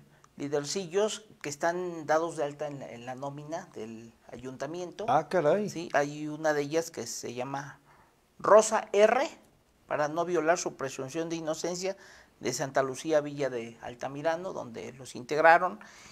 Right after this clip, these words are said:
Speaker 1: y andan gestionando obras. Eh, era la ampliación de la red hidráulica, red de drenaje, alumbrado, pavimentación, las canchas, a cambio de que me des tu, tu I N E, tu credencial de elector.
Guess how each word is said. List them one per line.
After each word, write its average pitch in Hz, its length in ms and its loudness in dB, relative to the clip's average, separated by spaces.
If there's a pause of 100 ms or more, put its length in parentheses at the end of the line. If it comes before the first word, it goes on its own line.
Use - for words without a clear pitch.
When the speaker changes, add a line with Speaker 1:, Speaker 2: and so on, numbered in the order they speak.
(240)
Speaker 1:
y 233 440 0 (440)
andan 180 320 2
gestionando 143 1000 -4 (320)
obras. - 580 -6 (540)
Eh, 120 640 -10 (580)
era 254 140 12
la 147 100 10
ampliación 147 400 -2
de 143 100 0
la 135 140 4
red 135 220 -2
hidráulica, 175 640 2
red 147 200 -2
de 123 100 -4
drenaje, 139 640 -2
alumbrado, 135 680 2
pavimentación, 120 1000 -4 (300)
las 127 200 -6
canchas, 165 560 -2 (280)
a 139 120 -2
cambio 156 300 2
de 139 120 -6
que 120 120 -12
me 127 160 -12
des 143 240 -10
tu, 120 400 -10 (180)
tu 151 140 -6
I 220 80 -4
N 214 160 -8
E, 202 140 -12 (100)
tu - 160 -14
credencial 131 420 -8
de 156 60 -8
elector. 156 320 -10